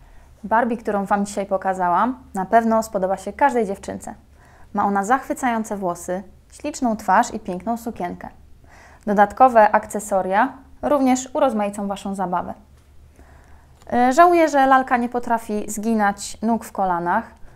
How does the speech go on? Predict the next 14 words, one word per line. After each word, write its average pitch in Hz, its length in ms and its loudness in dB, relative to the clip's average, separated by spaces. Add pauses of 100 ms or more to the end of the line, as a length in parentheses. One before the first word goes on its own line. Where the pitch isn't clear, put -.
(420)
Mm, 196 360 -2 (100)
jej 220 360 0 (120)
ręce 214 460 0
również 220 320 0
nie 208 100 -4
są 196 220 -6
zbyt 190 300 -6
ruchliwe 214 540 0 (960)
i 247 40 0
nie 277 120 2
potrafi 262 380 0
ona 220 160 0
samodzielnie 202 560 -4
stać. - 360 -14